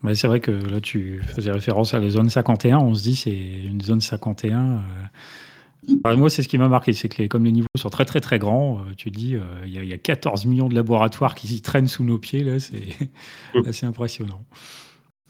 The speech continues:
Speaker 1: Euh, ok, alors on a fait un petit peu le point sur les bonnes et les moins bonnes choses de Half-Life. Qu'est-ce que la presse de l'époque en a pensé ? Dis-nous tout, Marc.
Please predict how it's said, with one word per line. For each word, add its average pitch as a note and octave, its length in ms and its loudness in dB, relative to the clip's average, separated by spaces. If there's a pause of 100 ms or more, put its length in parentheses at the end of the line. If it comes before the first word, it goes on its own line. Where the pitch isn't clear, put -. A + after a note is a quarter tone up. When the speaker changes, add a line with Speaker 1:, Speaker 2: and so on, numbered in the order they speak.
(640)
Speaker 1:
Euh, B2+ 340 2
ok, E3 320 -2
alors C3+ 340 0
on A2+ 80 -2
a A2+ 80 -4
fait B2+ 120 -4
un A#2+ 40 -2
petit A2 120 -8
peu B2+ 100 -2
le A#2 80 -4
point A#2 840 -2
sur G#2+ 300 -8
les G2+ 580 -6 (200)
bonnes A#2 340 2
et G#2 40 -2
les G#2 100 0
moins A#2 380 4
bonnes A#2+ 180 2
choses A2 380 0
de A#2+ 180 2
Half-Life. C#3+ 560 0
Qu'est-ce - 300 0
que - 160 0
la G#2+ 400 2
presse - 500 -2
de A2+ 100 4
l'époque G#2+ 320 2
en A2 100 2
a G2+ 60 2
pensé ? G#2+ 420 -2
Dis-nous A2+ 340 0
tout, G#2+ 220 -6 (100)
Marc. - 480 -6